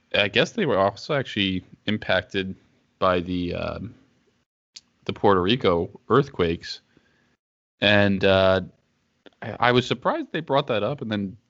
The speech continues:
they weren't part of any, like, sort of relief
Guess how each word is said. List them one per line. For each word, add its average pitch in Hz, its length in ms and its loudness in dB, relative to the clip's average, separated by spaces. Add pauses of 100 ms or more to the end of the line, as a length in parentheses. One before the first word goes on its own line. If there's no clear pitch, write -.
(540)
they 107 120 2
weren't 123 340 -4
part 123 240 2
of 104 140 0
any, 107 180 2
like, 95 200 -2
sort 104 200 -2
of 92 120 -2
relief 92 600 -4